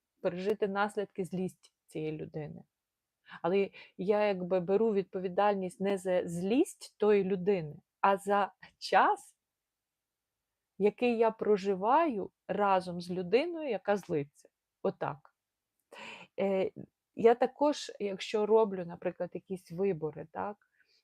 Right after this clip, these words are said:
беру відповідальність за них, то це означає, що я, е, ну, обмежую свої можливості, та. Е, то так, е, інколи виглядає,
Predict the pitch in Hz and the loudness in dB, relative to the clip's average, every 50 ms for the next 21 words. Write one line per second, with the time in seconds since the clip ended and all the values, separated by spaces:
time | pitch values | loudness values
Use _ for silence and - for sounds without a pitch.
0 | _ - 175 180 190 208 214 202 202 - - 190 185 180 180 196 196 196 190 185 | _ -12 -6 -4 0 0 2 0 0 -2 -4 -10 -8 -2 0 0 0 0 -2 -4
1 | 180 170 175 165 - - 170 165 170 202 254 302 285 _ - 214 - - 220 208 | -8 -10 -12 -14 -10 -8 -8 -8 -6 -6 -6 -6 -8 _ -8 -8 -6 -4 -4 -4
2 | 202 185 185 180 175 - 220 220 247 262 240 - - - 190 185 196 202 214 226 | -4 -6 -8 -12 -10 -6 -4 -2 0 0 -2 -4 -8 -10 -8 -4 -2 0 0 0
3 | 233 - - - _ - - - - - - _ - - 185 185 180 175 170 175 | -2 -6 -14 -20 _ -20 -20 -20 -20 -20 -20 _ -4 -2 -2 0 -2 -2 -4 -6
4 | - _ - _ - 196 226 - - 196 180 180 190 202 214 226 240 240 240 226 | -10 _ -18 _ -6 -4 -4 -2 -2 -2 -2 -2 -2 0 0 2 4 4 2 2
5 | - 190 175 180 175 170 175 170 - - - 175 175 180 196 202 196 196 190 170 | -2 -6 -6 -4 -4 -6 -6 -10 -14 -14 -10 -8 -6 -4 -2 -2 -2 -2 -2 -2
6 | 202 196 214 214 202 165 165 160 - - _ - 165 _ - 180 185 196 214 214 | 2 4 4 4 4 2 -2 -12 -14 -18 _ -20 -20 _ -12 -10 -10 -10 -10 -14
7 | _ _ _ _ _ _ _ - - - _ - 185 190 190 - 196 196 - 214 | _ _ _ _ _ _ _ -20 -20 -18 _ -4 -4 -4 -2 -4 -6 -2 -2 -2
8 | 208 - - - - - 196 185 185 185 - - - 214 214 208 202 190 190 180 | -4 -2 -6 -8 -4 -2 0 0 0 0 -2 -2 -4 -4 -4 -4 -4 -6 -2 -2
9 | 185 180 185 180 175 180 208 240 269 262 240 220 | -2 -4 -4 -6 -6 -2 0 2 2 2 0 -2